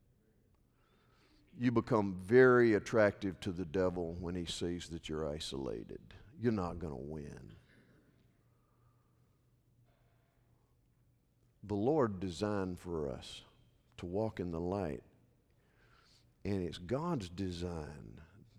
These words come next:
that we need one another to walk successfully in this journey.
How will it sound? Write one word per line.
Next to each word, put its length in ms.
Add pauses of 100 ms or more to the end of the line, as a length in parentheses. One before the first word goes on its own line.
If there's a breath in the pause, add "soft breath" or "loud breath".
(140)
that 180
we 220
need 400
one 220
another 560
to 80
walk 320
successfully 800 (680 soft breath)
in 220
this 180
journey. 640